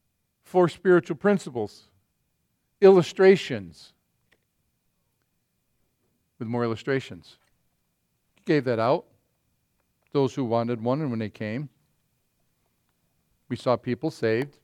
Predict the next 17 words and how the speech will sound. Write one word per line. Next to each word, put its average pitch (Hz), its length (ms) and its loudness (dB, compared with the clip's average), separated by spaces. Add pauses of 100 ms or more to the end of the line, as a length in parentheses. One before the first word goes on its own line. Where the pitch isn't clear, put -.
(160)
They 110 100 -6
visited 120 440 -6
church. 135 300 -2
We've 139 100 -6
got 120 160 0
to 123 60 -4
follow 117 320 0
up 147 140 -2
on 165 120 0
them 120 100 -4
more. 113 320 -8 (1300)
Who 139 80 -6
got 127 180 2
saved? 180 400 0 (200)
Handing 151 220 -4
out 143 140 0
Bibles. 156 440 -2